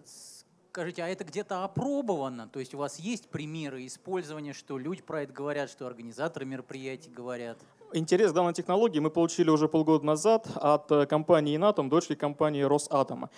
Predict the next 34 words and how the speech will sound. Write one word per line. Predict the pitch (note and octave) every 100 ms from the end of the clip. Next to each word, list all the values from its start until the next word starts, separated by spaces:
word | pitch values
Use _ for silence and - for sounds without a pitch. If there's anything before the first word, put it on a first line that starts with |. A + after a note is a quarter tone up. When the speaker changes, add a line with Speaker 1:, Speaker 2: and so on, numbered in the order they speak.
| -
Speaker 2:
Им | - E3+ F3
нужна | D#3+ F3
была | D#3+ D#3+
такая | E3 E3
технология | D#3 D#3 E3+ G3 A3+ D#3
для | C#3 D#3+
проведения | - D3+ C#3+ D#3 D3 C#3
инновационного | D3 D#3 E3+ D3+ C#3+
форума | D#3+ D3 C#3
"Форсаж", | D3+ D3+ - A#3 - - -
именно | D3 D3+
как | D3+
раз | E3+ E3
вот | D3+
в | -
том | E3+ D3+
кейсе, | G3+ A3 -
в | C#3+
котором | C#3+ E3+ D3+
нами | D3+ D#3
она | C#3 C#3+
была | C3+ C3+
описана. | C3+ C3+ - B2+ C#3
И | - C#3+ D3+ D3+
потенциально | D#3 D#3 - G#3+ G#3
они | D3 D#3+
являются | D3 E3 D#3+ D#3
нашей | C#3+ D3
первой | D3 D#3+ C#3+
площадкой | D3 - G3 F3+
для | B2+
тестового | D3 C#3+ C#3
применения | C#3 C3+ D3 C3
системы. | - - A#2+ A#2 -